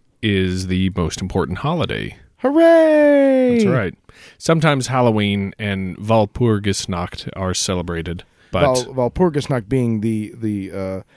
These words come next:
Speaker 2: the founding of the church. It was, I'm sorry, it's not, that's not what they call the founding of the church. It was an important date, and
Speaker 1: Right.
Speaker 2: that was the
Speaker 1: It's
Speaker 2: date in nineteen sixty-six, the
Speaker 1: Yeah.
Speaker 2: last day of April, is it?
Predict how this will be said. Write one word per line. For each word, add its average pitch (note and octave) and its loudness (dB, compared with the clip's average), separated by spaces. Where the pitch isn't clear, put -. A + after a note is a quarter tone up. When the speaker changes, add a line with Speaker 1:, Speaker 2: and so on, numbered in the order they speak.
Speaker 2:
the A2 -6
founding C#3+ 0
of A2 -6
the G#2 -4
church. - -8
It A2+ -6
was, G#2+ -6
I'm D3 -2
sorry, G2+ -2
it's B2+ -6
not, C3 -2
that's A2+ 2
not B2+ 2
what G2+ -6
they A2 -2
call A2 0
the F#2+ -4
founding G#2+ -2
of F2+ -10
the - -8
church. F#2+ -6
It G#2 -4
was G#2 -4
an A2+ -2
important B2+ 0
date, A2+ -4
and A#2 -4
Speaker 1:
Right. B2+ 2
Speaker 2:
that A#2+ -6
was A2+ -6
the G#2+ -4
Speaker 1:
It's A2 0
Speaker 2:
date B2 -4
in A#2+ 0
nineteen A#2 -2
sixty-six, G#2+ -6
the G2 -2
Speaker 1:
Yeah. G2 -4
Speaker 2:
last C#3 0
day E3 4
of D#3 4
April, F3 0
is F3+ 2
it? G3 0